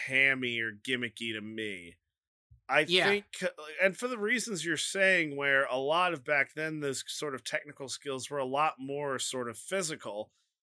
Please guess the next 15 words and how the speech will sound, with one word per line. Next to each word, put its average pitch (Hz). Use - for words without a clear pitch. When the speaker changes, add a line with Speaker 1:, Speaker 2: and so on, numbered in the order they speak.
Speaker 1:
just 170
because 147
of 135
the 139
equipment 170
you're 143
using, 131
whereas 135
nowadays 143
it's -
almost, 131
you 131
know, 113
all 117
digital. 110